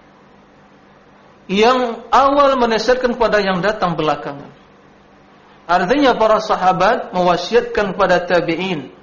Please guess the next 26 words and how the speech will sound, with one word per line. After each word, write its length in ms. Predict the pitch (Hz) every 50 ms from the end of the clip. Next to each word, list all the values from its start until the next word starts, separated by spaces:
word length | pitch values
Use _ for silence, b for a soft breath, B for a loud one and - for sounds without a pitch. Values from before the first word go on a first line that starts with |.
| -
"Ini 240 | 220 247 311 294 226
jalan 480 | 165 180 180 160 170 156 139 127 - - - - -
Rasul 400 | 170 160 151 - - 190 175 160
yang 240 | 156 143 143 139 -
kami 320 | 160 156 156 165 202 - - - -
terima 480 | - - 170 180 180 170 156 143 135 131
dari 160 | 147 147 160
beliau 560 | 170 - - - - 156 156 165 156 135 131
sallallahu 400 | - - 156 139 135 139 127 -
alaihi 120 | 143 - -
wasallam. 200 | 147 135 127 - - - B B B B B B B
Maka 320 | B 180 202 202 - 233 220
ikutilah 480 | 220 - - 254 - - 190 170 143
oleh 160 | 135 135 127
kalian." 320 | - - 120 117 - 170 - - - - _ _ _ _ _ _ _ _ _ _ _ _ _ _
Mereka 240 | - 190 185 180 185 160 -
saling 240 | - 180 170 170 160
memberikan 480 | 147 147 143 139 156 156 - 156 156
wasiat 400 | 151 147 147 - - 160 - -
seperti 400 | - - - - - - - 98
itu. 160 | 98 - - - - - - - - - - - - _ _ _ _ B B B B B -
"Ini 320 | 240 254 302 311 277 240 - 277
ilmu 240 | 302 294 294 262
yang 160 | 247 226 214 226
kami 240 | 226 220 220 208
terima 320 | 220 226 226 262 254 247